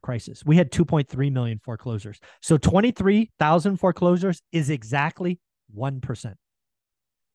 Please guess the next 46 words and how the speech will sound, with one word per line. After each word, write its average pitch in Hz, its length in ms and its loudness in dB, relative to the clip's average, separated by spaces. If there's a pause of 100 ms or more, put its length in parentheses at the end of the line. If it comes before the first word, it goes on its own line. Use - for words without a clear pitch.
(140)
One 139 400 -2
percent. 131 340 -4 (240)
You're 175 160 6
telling 240 300 4
me 214 140 2
that 165 160 -2
twenty-three 190 420 -2
thousand 160 440 -4
is 127 200 -4
worse 135 400 -2
than 143 160 -10
two 160 160 -10
thousand 143 400 -6
and 139 140 -6
eight? 175 140 -10 (500)
One 143 240 -4
percent. - 240 -6 (220)
Dude, 247 200 4 (120)
it 254 160 0
could 175 220 0 (100)
double 190 420 2 (580)
every 226 280 0
year 208 260 2
for 208 160 -4
a 175 80 0
long 190 300 -4
time, 214 320 -6 (280)
and 156 80 -8
we 165 120 -4
won't 175 240 -6
get, 165 240 -10
it's, - 360 -20 (640)
and 165 100 -4
then 208 180 4
banks 175 340 2
are 175 100 4
doing 165 200 4
the 165 80 4
same 160 260 -2
thing 160 340 -4
and 131 140 -10
fixed - 340 -10
rate 156 300 4
and 147 180 -2
equity. 156 440 -2
It's, - 200 -10